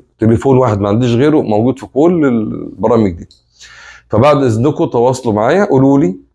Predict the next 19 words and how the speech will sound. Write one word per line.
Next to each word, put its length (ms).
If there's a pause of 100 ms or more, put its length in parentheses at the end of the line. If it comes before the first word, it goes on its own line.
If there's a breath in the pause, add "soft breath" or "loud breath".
(260)
والله 180
عايزينك 560
تتكلم 540
عن 120
كذا، 360 (880 soft breath)
سواء 280
حاجه 280
تكنيكال 640 (340)
او 360 (420)
حاجه 600 (320)
مشكله 420
او 480
معلومه، 680
يعني 200
انا 160
في 460 (360)
حاجه 340
في 100
دماغي 580